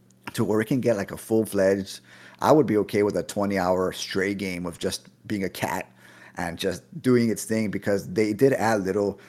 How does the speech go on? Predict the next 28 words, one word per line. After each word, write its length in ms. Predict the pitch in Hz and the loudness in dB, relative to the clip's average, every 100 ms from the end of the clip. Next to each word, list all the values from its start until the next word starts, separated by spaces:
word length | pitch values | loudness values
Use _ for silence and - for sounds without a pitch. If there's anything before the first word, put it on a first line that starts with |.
| - _ | -20 _
science 440 | - 101 107 104 | -2 2 2 0
fiction 360 | - 110 107 107 | -4 -4 -2 -2
elements 500 | 98 98 95 95 - | -2 -2 -2 -4 -4
where 140 | 98 | -2
you 80 | 92 | -2
did 160 | 90 95 | -4 -2
have 140 | 95 | -2
a 60 | 95 | -2
beam 380 | - 101 98 95 | -4 -6 -6 -4
that 180 | 95 - | -4 -4
can 140 | 90 | -6
melt 280 | 95 90 - | -6 -6 -8
things, 320 | 92 92 92 | -8 -8 -10
and 80 | 92 | -8
you 60 | |
did 140 | 90 92 | -6 -6
have, 360 | - 90 87 | -6 -8 -6
uh, 260 | 92 82 82 - - - - | -6 -6 -10 -14 -20 -14 -2
basically 280 | 120 - 131 | -2 2 2
this 200 | 107 78 | 2 -4
robot, 480 | 98 98 90 87 | -4 -2 -2 -4
this 140 | 82 - | -6 -8
tiny 240 | 104 98 | -6 -6
robot 360 | 82 90 85 85 | -4 -4 -4 -6
that 100 | 85 | -6
acted 340 | 85 90 98 | -6 -6 -6
as 260 | 87 85 82 | -6 -6 -8
your 300 | 85 80 80 | -8 -8 -12